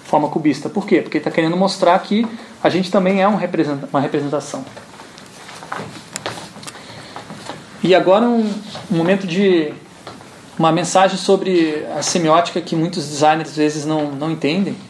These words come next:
tá? O designer lê, "Ah, agora eu estudei um monte de semiótica, agora eu sei como manipular os signos pra ter os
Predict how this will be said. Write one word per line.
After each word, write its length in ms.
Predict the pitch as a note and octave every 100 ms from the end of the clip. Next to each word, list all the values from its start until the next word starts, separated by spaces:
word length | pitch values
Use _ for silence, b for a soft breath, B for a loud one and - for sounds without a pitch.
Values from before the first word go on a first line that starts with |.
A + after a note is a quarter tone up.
| -
tá? 300 | - D#3 - - B B B B B - -
O 40 |
designer 360 | C3 D3 D#3 D#3
lê, 140 | D3+
"Ah, 420 | D3+ F#3 F#3 A#2 C3+ E3+
agora 280 | - D#3 E3+
eu 40 |
estudei 320 | - - D3
um 40 | D#3+
monte 160 | D3+
de 40 | D3
semiótica, 420 | C#3+ C3+ D#3+ -
agora 140 | D#3
eu 40 | F3
sei 160 | -
como 160 | G#3 F3+
manipular 400 | E3 E3 E3 D#3
os 80 | D#3
signos 300 | - E3+ E3
pra 120 | F#3
ter 180 | E3+ F3
os 240 | F#3 -